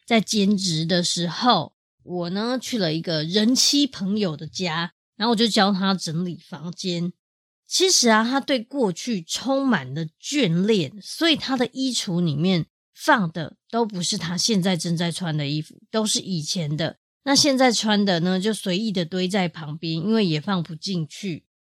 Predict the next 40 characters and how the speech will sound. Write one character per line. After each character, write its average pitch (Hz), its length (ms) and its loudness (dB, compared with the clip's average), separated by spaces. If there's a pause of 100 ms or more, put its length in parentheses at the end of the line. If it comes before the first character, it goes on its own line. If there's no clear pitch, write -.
(220)
然 233 260 2
后 285 380 4
他 247 160 -4
打 156 220 -8
开 165 240 -8
衣 190 260 -8
橱， 110 380 -12 (500)
开 254 260 2
始 175 240 0
把 160 320 -6
里 196 280 0
面 269 260 4
的 180 80 0
衣 190 180 -2
服 170 360 -10
一 233 120 -4
件 214 460 2
一 185 100 -2
件 196 300 2
拿 165 180 -2
起 180 140 -6
来 151 140 -8
介 233 200 -2
绍 190 240 2
给 170 140 -6
我 170 160 -2
听。 175 460 -4 (420)
比 196 100 0
如 202 120 2
说， 240 280 4
他 233 160 -2
就 247 120 -2
拿 196 180 2
起 185 220 -2
一 165 40 -4
件 196 240 0
衣 180 120 -2
服， 180 100 -8
他 165 160 -4
说 214 320 -4